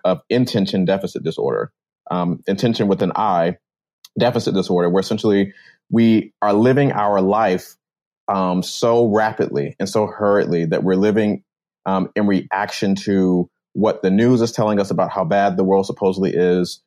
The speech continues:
you know, what's showing up in our social media feed and our, on, on, on Instagram and on Facebook, um, you know, what Amazon is trying to get us to buy in terms of the latest product. Um, but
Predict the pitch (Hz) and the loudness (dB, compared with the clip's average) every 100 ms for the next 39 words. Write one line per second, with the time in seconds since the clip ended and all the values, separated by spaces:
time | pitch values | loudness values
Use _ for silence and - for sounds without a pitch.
0 | _ 98 95 90 87 - 104 98 104 90 | _ -2 0 0 -2 -2 -2 -2 0 -2
1 | 85 - 95 - 98 95 92 - 95 95 | -2 -2 -4 -2 0 2 0 0 0 2
2 | 90 85 87 87 - 87 90 85 82 85 | 2 0 -2 -2 -2 -2 -2 -2 -4 -4
3 | - 85 87 95 - 95 92 92 85 73 | -4 -4 -2 -2 -2 -2 0 0 -2 -4
4 | 82 - 92 - 95 90 - _ _ _ | -4 -2 -4 -2 -2 -2 -4 _ _ _
5 | - 90 90 90 - 107 92 107 - 104 | -4 -2 -2 -4 -4 -2 0 0 0 0
6 | 101 98 95 92 101 92 95 95 - 82 | 0 0 0 -2 -2 0 0 0 -2 -4
7 | 87 90 92 92 92 87 85 87 90 87 | 0 0 0 -2 -2 0 0 0 0 -2
8 | - - 104 90 87 _ _ _ - 98 | -4 -4 -2 -2 -4 _ _ _ -6 -2
9 | 92 95 92 101 | 0 0 0 0